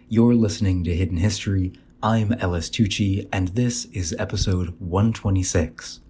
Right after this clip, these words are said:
Operation Secure Tomorrow. Hidden History is always available on Spotify, Apple Podcasts, and W W W dot hidden history dot show. If you like this episode, then consider subscribing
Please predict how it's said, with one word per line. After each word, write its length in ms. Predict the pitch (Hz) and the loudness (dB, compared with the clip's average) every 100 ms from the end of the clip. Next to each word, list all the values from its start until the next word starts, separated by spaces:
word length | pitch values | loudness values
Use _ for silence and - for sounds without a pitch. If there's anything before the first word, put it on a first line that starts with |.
| - - - - - | -20 -20 -20 -6 -2
Operation 800 | 107 127 107 98 - 92 92 95 | 2 4 4 2 0 -2 -2 -4
Secure 560 | - 104 - 90 80 | -6 -6 -4 -2 -2
Tomorrow. 580 | 82 92 82 80 76 71 - _ _ - _ - _ - | -2 -2 0 -2 -6 -12 -18 _ _ -20 _ -20 _ 4
Hidden 220 | 123 120 | 8 8
History 500 | 113 110 - 101 110 | 8 4 0 2 2
is 140 | - | 0
always 340 | 107 101 113 98 | 0 4 4 6
available 500 | 95 92 92 95 - | 4 4 2 0 0
on 200 | 87 80 | -2 -4
Spotify, 680 | - 107 104 104 104 101 98 - - | -2 2 2 2 2 2 -2 -6 -4
Apple 260 | 98 123 | 0 0
Podcasts, 720 | - 87 85 - 82 82 - - - - | 0 -2 -4 -4 -4 -6 -10 -16 -20 -16
and 160 | 95 | -8
W 320 | 85 101 110 101 | 0 2 4 2
W 320 | 98 98 95 | 0 0 0
W 460 | 98 104 101 98 - | 0 0 0 -2 -6
dot 220 | - 80 80 | -8 -8 -6
hidden 260 | 90 104 | -2 0
history 420 | 98 92 - 104 | 0 -2 -4 -4
dot 280 | 98 82 85 | 0 0 -2
show. 400 | - 87 78 78 - - - - - | -4 -6 -6 -8 -18 -20 -20 -20 -14
If 100 | - | -4
you 140 | 98 | 2
like 180 | 101 117 | 4 4
this 200 | - 120 | 2 2
episode, 500 | 117 - - 117 117 | 0 0 0 2 2
then 100 | 107 | 0
consider 400 | 87 82 78 92 | 0 -2 -2 -4
subscribing 840 | 82 87 - 110 104 110 117 117 | -4 -6 -2 2 2 4 2 0